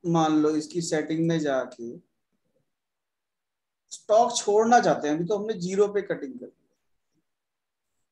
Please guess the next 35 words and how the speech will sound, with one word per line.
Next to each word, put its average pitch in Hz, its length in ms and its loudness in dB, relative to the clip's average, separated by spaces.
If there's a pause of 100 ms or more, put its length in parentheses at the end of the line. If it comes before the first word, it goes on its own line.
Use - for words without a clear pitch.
(920)
तो 165 60 -8
मैं 190 160 -8
यहाँ 180 220 0
पे 196 120 -2
ऑप्शन 202 280 0
है 247 140 -6
curve 196 320 2
thickness। - 760 -14 (480)
मान 143 180 -6
लो 147 140 -2
मैंने 151 240 0
इसको 147 240 -6
बोल 139 300 -6
दिया 147 180 -2
कि 156 140 -6
मुझे 135 600 -4 (800)
एक 165 240 -2
एम 151 180 0
एम 151 140 0
material 143 460 -4
छोड़ना 139 440 -4
है, 123 240 -6 (1160)
तो - 140 -18 (160)
यहाँ 147 220 0
पे 170 200 -6
curve 202 360 2
thickness 202 340 -2
में 233 140 -4
वो 240 120 -4
एक 175 240 -4
एम 160 120 -2
एम 156 140 -2
कर 135 200 -12
लिख 120 240 -16
देंगे। 117 260 -16